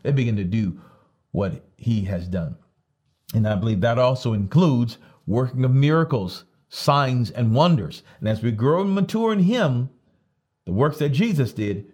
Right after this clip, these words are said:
you're going to do. Hallelujah. Hallelujah. Amen. So it includes signs and wonders. It also, also includes comforting and being there with people.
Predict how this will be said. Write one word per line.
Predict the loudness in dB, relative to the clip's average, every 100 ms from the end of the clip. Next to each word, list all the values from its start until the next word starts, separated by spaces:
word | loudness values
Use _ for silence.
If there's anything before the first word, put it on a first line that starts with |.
| _
you're | 0 2 2
going | 0 -2 -2 -4
to | -4
do. | -6 -10 _ _ _ _ _ -6
Hallelujah. | -4 -2 -2 -2 -2 -4 -10 _ _ _ _ _ _ _ _ -2
Hallelujah. | 0 0 0 0 0 -4 -14 _
Amen. | -6 -2 -2 -2 -6 _
So | 0 2
it | 2
includes | 0 -2 0
signs | 0 2 2
and | 2
wonders. | 0 -2 -2
It | 0
also, | 0 0 -2 -4 -4 -14 -18 -4
also | -2 0 2
includes | 2 2 2 0 -2
comforting | -2 -2 0 -4 -6 -8 -12 _ -4
and | -2 2
being | 2 2
there | 0 -2
with | -4 -6
people. | -8 -8 -14